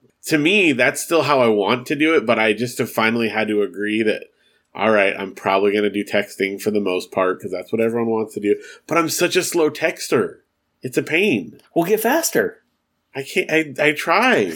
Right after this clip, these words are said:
Speaker 1: If I'm
Speaker 2: <laughs>
Speaker 1: texting someone, they've, I'm answering a question they said, like, three texts ago, and then they send another one, and I'm like, "Well, do I respond to the old one?" So, well, I already typed that in. I'm not gonna waste the time I spent typing that. So then I'm gonna send it, but then they think I'm responding to the new one, and then it, like, the whole rhythm is off.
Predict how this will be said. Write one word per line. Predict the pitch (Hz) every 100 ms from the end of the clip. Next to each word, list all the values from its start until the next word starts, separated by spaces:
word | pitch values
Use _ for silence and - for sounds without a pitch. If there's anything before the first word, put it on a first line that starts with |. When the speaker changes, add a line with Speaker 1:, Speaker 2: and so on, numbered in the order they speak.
| -
Speaker 1:
If | 208 220 - 196 208
I'm | 175
Speaker 2:
<laughs> |
Speaker 1:
texting | 202 196 208 - 185
someone, | 160 143 127 127 123
they've, | 143 135 - - -
I'm | 143 180
answering | 165 180 165 170 143
a |
question | - 156 151 143
they | 131 127
said, | 131 139
like, | 131 113
three | 127 147 156
texts | 151 151 - 127
ago, | 113 104 98 104 - - -
and | 117 127
then | 170 165 147 143
they | 135 131
send | - 151 139
another | 131 170 160
one, | 117 113
and | 127
I'm | 123
like, | 123
"Well, | 123 135 123 - - - -
do | 135
I |
respond | 131 131 - 143 147
to |
the | 131
old | 110 131 156
one?" | 170
So, | 165
well, | 170 175
I |
already | 202 202
typed | - 185 180
that | 156 139
in. | 160 127
I'm | 123
not | 147
gonna | 151 131
waste | 117 135 135
the | 117
time | 135 135
I | 127
spent | - 127 -
typing | 143 196 139 107
that. | 90 92 - - -
So | -
then | 120 160
I'm | 196
gonna | 156
send | 123 123 113
it, | 120
but | 110
then | 110 175
they | 165
think | - 131 120
I'm | 113
responding | 113 - 117 113 104
to |
the | 95
new | 104 180
one, | 180 107 98 123
and | 101 135
then | 156
it, | -
like, | 120 -
the | 113
whole | 147 165 147
rhythm | 127 165 147
is | 104
off. | 101 78 85 -